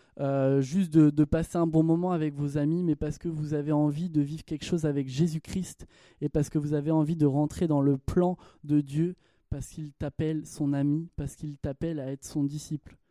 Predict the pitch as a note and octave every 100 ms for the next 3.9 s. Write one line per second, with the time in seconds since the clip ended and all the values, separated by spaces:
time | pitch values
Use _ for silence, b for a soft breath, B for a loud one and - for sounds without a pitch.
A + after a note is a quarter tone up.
0 | _ _ _ D#3+ D3+ - C#3 _ _ _
1 | _ _ _ _ _ _ _ _ _ _
2 | _ _ _ _ _ C#3+ C3+ B2+ C#3 -
3 | E3+ - D#3+ C#3 - C#3 - C#3+ B2+